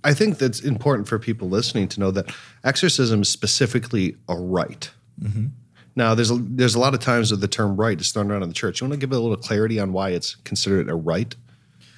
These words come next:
Speaker 2: So, uh, the ritual is based in a practice of, uh, really a great period of time of the church. So rituals are done in memory of what has been the practice of the faith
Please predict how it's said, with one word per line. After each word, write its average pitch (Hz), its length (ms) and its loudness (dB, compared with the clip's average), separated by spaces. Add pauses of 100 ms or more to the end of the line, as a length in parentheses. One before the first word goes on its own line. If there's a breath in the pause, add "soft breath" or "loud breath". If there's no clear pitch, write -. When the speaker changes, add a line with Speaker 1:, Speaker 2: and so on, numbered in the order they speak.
(300 soft breath)
Speaker 2:
So, 170 400 4
uh, 147 40 2 (220)
the 139 140 4
ritual 143 640 4
is 117 220 2
based 131 520 0
in 120 420 4
a 110 160 4
practice 123 840 2
of, 110 440 4 (360 soft breath)
uh, - 200 -14 (300)
really 156 400 4
a 104 120 0
great 120 540 4
period 143 320 4
of 101 100 2
time 139 380 0
of 101 80 -2
the 95 80 -6
church. 113 520 -2 (280 loud breath)
So 143 220 4
rituals 135 760 2
are 117 200 0
done 127 440 2
in 107 260 2
memory 107 760 0 (420)
of 113 240 0
what 135 220 2
has 127 180 2
been 117 240 0
the 113 80 2
practice 113 600 -2
of 101 200 -4
the 101 80 -4
faith 104 540 0